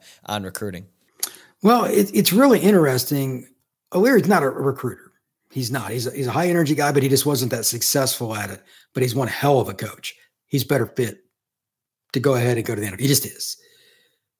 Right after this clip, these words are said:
Speaker 2: That sucks for Notre Dame, though, 'cause now they're starting to get the, the talent that you want, and Marcus and all, everybody was helping him recruit.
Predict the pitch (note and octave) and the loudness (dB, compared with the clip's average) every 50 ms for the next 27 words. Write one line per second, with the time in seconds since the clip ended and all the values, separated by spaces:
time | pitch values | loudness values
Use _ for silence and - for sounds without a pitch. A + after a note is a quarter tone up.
0 | _ _ _ _ - - C#3 - - - - - C4 C4+ C4+ C4 - - G3+ F#3 | _ _ _ _ 0 0 2 4 4 4 4 4 4 4 2 0 4 4 6 6
1 | F#3 F#3 F3 E3+ G3 G3 F3 D#3 D3 C3 B2+ B2+ D3+ D#3 D3 D#3 D3 - F3 E3+ | 8 6 6 6 6 6 6 4 2 0 -2 -2 0 0 2 2 2 2 2 0
2 | D#3 C#3+ C3+ C#3+ - D3 C#3+ B2 - D3 C#3 - - F#3+ G3 G3+ F3 D3 C#3 C3+ | 0 0 -2 -2 -2 -4 -10 -6 -6 -6 -6 -4 -2 -2 0 0 -2 -2 -4 -6
3 | B2+ B2+ B2+ B2+ B2 B2 B2+ B2 - - C#3+ C#3 B2+ A#2 - D3 D3+ D#3 D#3+ D#3 | -4 -4 -2 -2 -2 -2 -4 -4 -6 -8 -8 -8 -8 -6 -4 0 2 2 2 2
4 | D#3 C3+ - C#3 B2+ C3+ C#3+ C#3+ C#3 C#3 D3 C#3+ C#3 B2+ A#2+ C#3+ D3 B2+ C3+ B2 | 0 0 0 -2 -2 0 0 0 2 2 2 2 2 0 0 -2 -2 -2 -2 -4
5 | A#2 A#2 A2+ - - A3+ A3 F3+ D3+ B2 - | -4 -6 -10 -4 0 4 4 4 4 2 -4